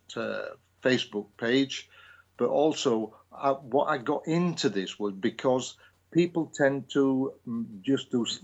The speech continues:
pieces of the pie, if you like. And I believe that the paranormal, uh,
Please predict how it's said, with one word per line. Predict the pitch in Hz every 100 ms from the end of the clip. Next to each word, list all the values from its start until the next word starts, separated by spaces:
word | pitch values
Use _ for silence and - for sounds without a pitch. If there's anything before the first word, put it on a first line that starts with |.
| - -
pieces | 160 147 135 113
of | 117
the | 107
pie, | 120 120 107 98
if | 98
you | 92
like. | 87 92 - - - - _
And | 117 120
I | - 131 135
believe | 117 127 131 127 107
that | 110 -
the | 123
paranormal, | - 135 131 123 127 127 123 127 123 110 - - _ _
uh, | 92 95